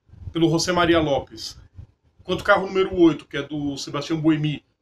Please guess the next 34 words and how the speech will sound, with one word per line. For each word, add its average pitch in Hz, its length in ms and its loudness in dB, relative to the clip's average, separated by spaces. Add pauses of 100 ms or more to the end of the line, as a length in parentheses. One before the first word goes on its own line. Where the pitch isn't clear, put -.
Fernando 156 320 0
Alonso 139 500 -6
e - 80 -20
Kazuki 151 400 -6
Nakajima, 135 640 -6 (880)
tem 220 140 -4
chances 185 320 -4
de 180 100 -6
título 240 500 -8 (760)
e 185 160 -2
a 233 60 4
briga 190 320 0
vai 208 100 -4
ser 220 140 -4
entre 220 180 -8
eles. 123 640 -6 (680)
Creio 196 440 2
que 180 280 -8
a 165 100 2
equipe, 165 720 -8 (380)
já 233 220 4
um 339 100 0
pouco 294 380 -2
mais 233 180 0
aliviada, 214 680 -2
depois 180 320 -8
de 202 120 -8
finalmente 277 920 -2
vencer 202 380 -8
em 202 120 -6
Le 190 60 -6
Mans, 175 300 -6 (340)
como 170 220 -4
venceu 170 580 2